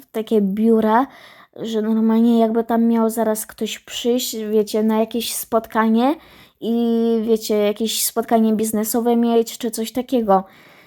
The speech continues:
Bo to na, w pra-, w naprawdę bardzo dobrym stanie jest, jak na moje oko. Możecie wyrazić, e, to, co wy myślicie. I tak, tu był właśnie Ferry. Nie ma żadnego, nie mam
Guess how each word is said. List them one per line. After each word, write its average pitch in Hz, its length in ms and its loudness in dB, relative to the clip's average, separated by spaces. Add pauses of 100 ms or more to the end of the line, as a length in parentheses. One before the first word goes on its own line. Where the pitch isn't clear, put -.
(120)
Bo 185 360 -4
to 214 220 -6
na, 208 180 0
w - 220 -14
pra-, 220 500 0
w 220 80 -8
naprawdę 233 500 0 (100)
bardzo 202 420 -4
dobrym 190 360 0
stanie 196 840 -2
jest, 208 480 0
jak 190 160 -6
na 202 80 0
moje 190 320 2
oko. 180 280 -4 (280)
Możecie 240 440 -2
wyrazić, 220 560 0 (520)
e, 196 200 -2
to, 214 140 -8
co 214 160 2
wy 208 140 4
myślicie. 202 640 -2 (180)
I 208 120 -8
tak, 185 200 -6
tu 196 120 -4
był 190 240 0
właśnie 190 480 -2
Ferry. 185 480 0
Nie 196 200 0
ma 190 120 2
żadnego, 202 400 2 (840)
nie 254 140 2
mam 302 280 6